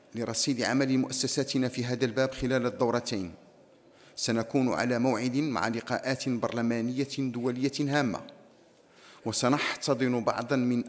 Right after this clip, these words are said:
أكثرها أهمية خلال شهر يونيو المقبل. أمامنا إذن برنامج عمل مكثف ينبغي أن ننجزه بالفعالية والنجاعة المطلوبة، وأن نتفاعل ونتجاوب مع انشغالات الرأي العام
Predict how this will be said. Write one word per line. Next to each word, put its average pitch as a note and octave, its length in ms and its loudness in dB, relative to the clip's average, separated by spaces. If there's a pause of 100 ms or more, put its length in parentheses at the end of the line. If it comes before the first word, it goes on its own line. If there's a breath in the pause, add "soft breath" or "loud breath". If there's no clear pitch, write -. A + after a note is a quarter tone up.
(100)
أكثرها C3 880 -2
أهمية D3+ 920 -2 (340 loud breath)
خلال A#2+ 480 0
شهر C3 380 -4 (400 loud breath)
يونيو B2+ 460 2
المقبل. A2 500 -2 (1000 soft breath)
أمامنا C#3 520 2
إذن G#2 320 0 (680 soft breath)
برنامج B2 500 2
عمل B2+ 340 2
مكثف D3+ 600 0 (580 soft breath)
ينبغي A#2+ 400 2
أن B2 200 0
ننجزه A#2+ 560 0
بالفعالية A#2+ 560 0
والنجاعة A#2 500 0
المطلوبة، B2 560 0 (640 loud breath)
وأن A#2 220 2
نتفاعل A#2+ 580 2
ونتجاوب B2 760 0
مع G#2+ 180 0
انشغالات A#2+ 560 0
الرأي A#2 300 -2
العام B2+ 380 -2